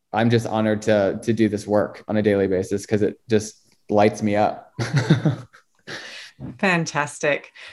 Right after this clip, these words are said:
Speaker 2: So last question, Warren, as we do wrap up, and then I'll, um,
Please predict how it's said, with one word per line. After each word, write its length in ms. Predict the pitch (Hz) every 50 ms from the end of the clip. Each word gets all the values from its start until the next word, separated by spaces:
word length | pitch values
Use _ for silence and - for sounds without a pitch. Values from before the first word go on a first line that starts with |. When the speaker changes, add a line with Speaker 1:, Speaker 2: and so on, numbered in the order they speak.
| -
Speaker 2:
So 220 | - - 214 208 208
last 560 | 208 - - 233 233 240 240 247 240 240 -
question, 500 | - 233 208 202 196 - - 208 196 185
Warren, 320 | 175 175 175 175 175 175
as 220 | 175 175 180 165 156
we 140 | 175 175 175
do 300 | 143 185 175 175 175 170
wrap 320 | 165 165 156 156 156 -
up, 240 | 165 151 156 156 -
and 140 | 165 156 156
then 160 | 156 160 160
I'll, 480 | 156 156 147 147 147 147 151 156 151 -
um, 800 | - - 151 156 151 151 147 143 143 143 143 143 139 139 -